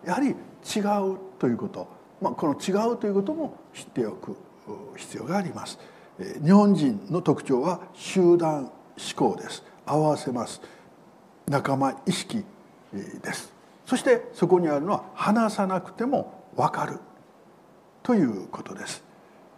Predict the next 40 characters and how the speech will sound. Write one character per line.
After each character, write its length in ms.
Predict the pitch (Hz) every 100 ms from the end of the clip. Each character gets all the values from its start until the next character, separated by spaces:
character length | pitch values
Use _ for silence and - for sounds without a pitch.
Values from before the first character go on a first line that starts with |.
| -
だ 100 | 220
か 60 | 214
ら、 140 | 139 - -
自 160 | 123 165
分 100 | 180
が 100 | 185
何 240 | 147 156
が 120 | 156
で 120 | 160
き 80 | 170
る 160 | 202 175
と 120 | 165
か、 180 | 156 - - - -
こ 140 | - -
う、 80 | -
こ 120 | -
れ 80 | 175
が 100 | 175
得 260 | 156 147 180
意 40 |
と 80 | 160
か 100 | 120
そ 300 | - 202 202
う 20 |
い 20 |
う 40 | 208
の 100 | 185
は 240 | 131 - - - - -
あ 80 | 165
ん 100 | 160
ま 80 |
り 100 | 139 123
言 120 | 156
わ 140 | 180 180
な 180 | 180
い 120 | 135 110
わ 140 | -
け 60 | -
で 200 | - -
す。 220 | - -